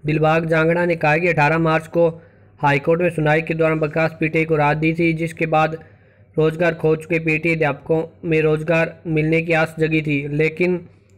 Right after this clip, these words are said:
प्रदेश सरकार ने षड्यंत्र रचते हुए फिर से बर्खास्त पीटीई की बहाली के आदेश पर हाईकोर्ट में याचिका लगा दी, जिसके बाद फिर से बर्खास्त पीटीई की बहाली अधर में लटक गई। उन्होंने कहा कि प्रदेश सरकार बर्खास्त पीटीई के साथ सौतेला व्यवहार करते हुए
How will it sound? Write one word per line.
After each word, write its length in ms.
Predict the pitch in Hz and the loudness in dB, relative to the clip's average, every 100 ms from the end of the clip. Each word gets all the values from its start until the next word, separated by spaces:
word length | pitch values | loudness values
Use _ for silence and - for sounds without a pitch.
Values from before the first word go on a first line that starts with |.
| _ _ _ - | _ _ _ -4
प्रदेश 320 | 156 180 180 | -2 0 0
सरकार 300 | 175 165 165 | -2 0 0
ने 120 | 175 | 0
षड्यंत्र 380 | 170 160 160 170 | 0 0 0 0
रचते 320 | 165 165 170 | 0 0 0
हुए 120 | 165 | 0
फिर 220 | 160 165 165 | 0 -2 -2
से 120 | 165 | -2
बर्खास्त 420 | 165 151 160 160 - | -2 -2 -2 -2 -2
पीटीई 240 | 160 165 | -2 -2
की 80 | 160 | -2
बहाली 360 | 151 143 143 160 | -2 -2 -2 -2
के 120 | 165 | -2
आदेश 320 | 151 160 165 | 0 0 0
पर 120 | 165 | 0
हाईकोर्ट 400 | 147 143 156 160 - - - _ - | -2 0 -2 -4 -6 -16 -20 _ -2
में 80 | 151 | 0
याचिका 420 | 151 143 160 156 | 2 0 -2 0
लगा 220 | 151 151 | 2 2
दी, 240 | 160 165 170 | 2 2 0
जिसके 340 | 160 160 - | -2 -8 -4
बाद 220 | 160 156 | 0 0
फिर 180 | 151 170 | 0 -2
से 160 | 165 165 | -2 -2
बर्खास्त 420 | 151 151 156 156 | -2 -2 -2 -2
पीटीई 260 | 156 151 156 | -4 -2 -4
की 60 | 151 | -2
बहाली 380 | 143 135 156 170 - - - - _ - | -2 0 0 -2 -6 -20 -20 -20 _ -4
अधर 280 | 143 156 | 0 2
में 100 | 165 | 2
लटक 220 | 156 151 160 | 2 0 -2
गई। 260 | 151 143 131 - - - _ | -2 -2 -4 -10 -20 -20 _
उन्होंने 280 | 160 165 190 | 0 2 2
कहा 180 | 175 160 | 2 2
कि 120 | 180 | 2
प्रदेश 360 | 180 160 175 165 | 0 0 0 0
सरकार 280 | 165 165 160 | 0 0 0
बर्खास्त 420 | 160 160 165 160 | -2 0 -2 -2
पीटीई 280 | 160 160 160 | -4 -2 -2
के 60 | 160 | 0
साथ 180 | 160 | 0
सौतेला 420 | 147 - 160 151 156 | 0 -2 -2 2 2
व्यवहार 360 | 151 151 143 | 2 0 0
करते 280 | 156 151 160 | 0 -2 2
हुए 200 | 165 160 | 2 2